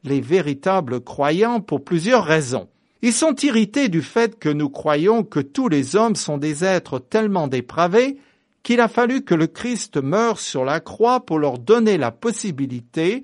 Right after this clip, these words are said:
d'être rachetés et pardonnés. Ils n'admettent pas que si Dieu il y a, il n'existe qu'un seul chemin pour parvenir jusqu'à lui,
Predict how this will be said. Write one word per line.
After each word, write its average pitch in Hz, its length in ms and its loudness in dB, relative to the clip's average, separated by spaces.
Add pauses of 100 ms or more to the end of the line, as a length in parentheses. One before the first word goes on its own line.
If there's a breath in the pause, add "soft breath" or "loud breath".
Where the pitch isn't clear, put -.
d'être 214 460 2
rachetés 196 1080 -4
et 131 60 -4
pardonnés. 139 720 0 (260)
Ils 247 180 4
n'admettent 208 540 2
pas 156 220 2
que - 160 0
si 214 340 -2
Dieu 180 340 4
il 120 160 -2
y 175 160 2
a, 269 220 2 (380 soft breath)
il 269 200 4
n'existe 202 640 2
qu'un 175 220 2
seul 240 280 0
chemin 214 500 0
pour 143 200 -4
parvenir 185 600 0
jusqu'à 135 460 0
lui, 277 320 2